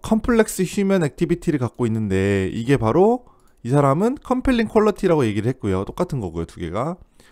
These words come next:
어, 얘네들은 뭐로부터 나온다? 인간의 기본적인 욕구로부터 나온다. 인간이 되게 복잡한 행동을 하는 것은 인간이 갖고 있는 기본적인 욕구 때문에 그렇-, 그렇다, 이런 얘기예요. 자, 무슨 말인지 좀 어렵죠? 좀 더 가볼게요.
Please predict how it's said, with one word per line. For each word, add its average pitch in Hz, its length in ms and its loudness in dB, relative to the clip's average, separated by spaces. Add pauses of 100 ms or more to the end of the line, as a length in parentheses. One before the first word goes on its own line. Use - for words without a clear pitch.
(320)
어, 113 180 2
얘네들은 190 460 4
뭐로부터 196 380 4
나온다? 117 360 2
인간의 202 460 0
기본적인 160 560 0
욕구로부터 180 540 -4
나온다. 87 580 -6 (2000)
인간이 190 380 6
되게 165 160 6
복잡한 175 640 4
행동을 185 500 2
하는 208 440 0
것은 185 420 -2
인간이 147 380 2
갖고 113 340 -2
있는 139 140 0
기본적인 117 600 2
욕구 117 440 -2
때문에 123 320 -2
그렇-, 90 200 -8 (280)
그렇다, 104 560 0
이런 113 260 2
얘기예요. 82 440 -4 (1080)
자, 120 140 0
무슨 143 220 -2
말인지 156 180 4
좀 123 140 4
어렵죠? 127 640 6
좀 151 120 -10
더 139 80 0
가볼게요. 104 440 -2